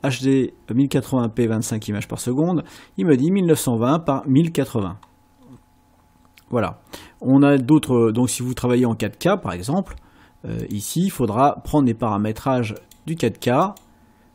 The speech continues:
euh, par exemple trois mille huit cent quarante par deux mille cent soixante-quatre. Donc ici, ça va, la dé-, euh, l'image que vous allez créer dans gimp dépendra, euh, de façon intrinsèque au type de montage que vous allez effectuer.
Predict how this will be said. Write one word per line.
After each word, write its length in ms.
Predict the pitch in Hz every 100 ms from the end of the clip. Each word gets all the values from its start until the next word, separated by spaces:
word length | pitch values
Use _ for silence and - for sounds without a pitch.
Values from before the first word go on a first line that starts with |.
| -
euh, 160 | 104 95
par 180 | 107 98
exemple 420 | 101 147 143 95
trois 240 | - 147 143
mille 280 | 147 143 139
huit 120 | 127
cent 200 | 117 131
quarante 500 | 113 113 131 165 165
par 400 | 135 143 156 -
deux 320 | 135 127 123
mille 360 | 120 135 156 - -
cent 220 | - 156
soixante-quatre. 600 | 151 127 117 110 98 - - - - -
Donc 160 | 104 113
ici, 300 | 117 165 180
ça 180 | 165 123
va, 200 | 120 -
la 140 | 120 117
dé-, 200 | 127 131 - - - - 139 107 98 - 165
euh, 340 | 156 113 104 107 110 117 104 98 -
l'image 420 | 131 135 156 156
que 80 | -
vous 140 | 120
allez 100 | 127
créer 160 | 120 151
dans 140 | 127
gimp 280 | 117 156 165
dépendra, 680 | 127 185 160 131 123 120 - -
euh, 160 | 139 113
de 100 | 123
façon 320 | 131 117 135 202
intrinsèque 720 | 170 165 131 - 135 165 - - - - - - _ _ _ _ _ -
au 100 | 196
type 200 | 190 160
de 80 |
montage 360 | 156 147 160 170
que 60 | 160
vous 140 | 131
allez 140 | 147
effectuer. 420 | 151 - - -